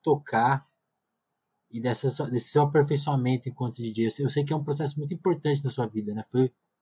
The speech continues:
foi meio que uma escolha, assim, tipo, não, eu preciso aprender a tocar direito, eu vou focar nisso, fazer um,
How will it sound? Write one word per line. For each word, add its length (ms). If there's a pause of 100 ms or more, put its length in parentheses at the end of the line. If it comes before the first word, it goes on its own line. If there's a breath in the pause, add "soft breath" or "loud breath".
(340)
foi 100
meio 160
que 60
uma 100
escolha, 340
assim, 120
tipo, 160
não, 240
eu 100
preciso 240
aprender 400
a 80
tocar 420
direito, 340
eu 40
vou 180
focar 440
nisso, 440 (640)
fazer 260
um, 100